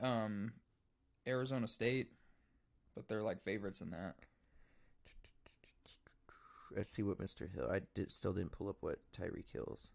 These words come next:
Speaker 1: Anytime
Speaker 2: Yeah.
Speaker 1: score could
Speaker 2: I
Speaker 1: be.
Speaker 2: think I'm just gonna do that if it's not blown out.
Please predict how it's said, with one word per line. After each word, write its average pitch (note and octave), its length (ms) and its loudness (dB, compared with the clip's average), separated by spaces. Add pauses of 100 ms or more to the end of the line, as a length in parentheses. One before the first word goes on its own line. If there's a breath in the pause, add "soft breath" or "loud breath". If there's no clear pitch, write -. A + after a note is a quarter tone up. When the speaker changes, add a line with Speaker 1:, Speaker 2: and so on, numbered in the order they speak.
(220)
Speaker 1:
Anytime A2 640 -2
Speaker 2:
Yeah. F2 260 0
Speaker 1:
score G#2 360 0
could - 180 0
Speaker 2:
I F#2+ 40 2
Speaker 1:
be. A#2+ 80 0
Speaker 2:
think B2 120 0
I'm - 140 0
just - 180 -10
gonna - 140 -6
do - 160 -8
that - 180 0
if - 160 -4
it's - 140 -12
not D2+ 180 -4
blown B1+ 200 -4
out. - 180 -6